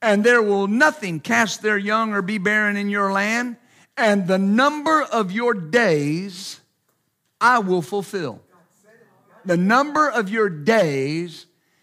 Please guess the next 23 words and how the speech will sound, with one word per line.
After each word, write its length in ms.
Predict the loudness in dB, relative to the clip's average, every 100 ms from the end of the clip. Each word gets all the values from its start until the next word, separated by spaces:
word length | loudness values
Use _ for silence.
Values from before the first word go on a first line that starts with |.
| _ _
I 220 | 4 4
will 220 | 4 0
fulfill. 580 | -2 -6 -2 0 0 -4 -14 _ _ _ _ _ -6
The 120 | 2
Knox 340 | 4 4 2
translation 680 | -4 -4 -4 -2 -2 -2 -8
says, 360 | -4 -2 -2 -4 _ _ _ 4
"I'll 180 | 4
keep 260 | 4 -2 -4
sickness 520 | -4 -4 -4 -4 -4
far 260 | -2 0 2
away 240 | 2 0
from 220 | -2 -4
your 120 | -4 -4
company." 560 | -4 -4 -4 -8 -10 -18 _ _ _ _ _ _ _ _ _ _ _ _ _ _ _ -20 -20 _ _ _ _ _ _ _ _ _ 0
Now 240 | 6 6
tell 300 | 6 2 2
me 300 | 2 0 -2
there's 360 | -2 -2 -2 -2
things 300 | -4 -4 -6
you 80 | 0
gotta 240 | 2 2
have. 360 | 0 -2 -4